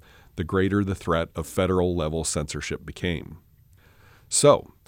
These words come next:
Hollywood established what's known as the Hays Office in nineteen twenty-two. It was essentially the prim school marm with a ruler ready to whack the knuckles of any filmmakers who wanted to get too saucy.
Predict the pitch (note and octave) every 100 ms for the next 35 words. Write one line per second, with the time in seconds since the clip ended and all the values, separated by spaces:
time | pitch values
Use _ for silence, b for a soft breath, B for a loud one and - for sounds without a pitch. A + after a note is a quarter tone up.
0 | b - G2+ A#2+ C3 B2 - D#2 D2 E2+
1 | - - F2+ - D#2 D#2 D2 D#2+ - -
2 | - A2 G#2 F2+ - D#2+ D#2 - - A#1+
3 | E2 E2+ - F#2 F2 E2+ F2+ F#2 - G1+
4 | G1+ _ _ b b b - C#3 C#3 C3+
5 | F#3 - D3 C3 A2+ G#2+ G2+ - D3 C3
6 | - - C3+ A2+ F2 D2+ D2 A1 D2 C#2+
7 | G2 F#2+ F#2 A#2 A2 E2+ D2 G2 F#2 D#2
8 | E2+ D#2+ F#2 - F#2 F2 F2 D#2 D#2 E2+
9 | D#2 G2 F2+ - F#2+ E2 D#2 C2 C#2+ F#2
10 | F2 E2+ D#2 D2+ - - F#2+ D2+ - D2+
11 | D2 - - -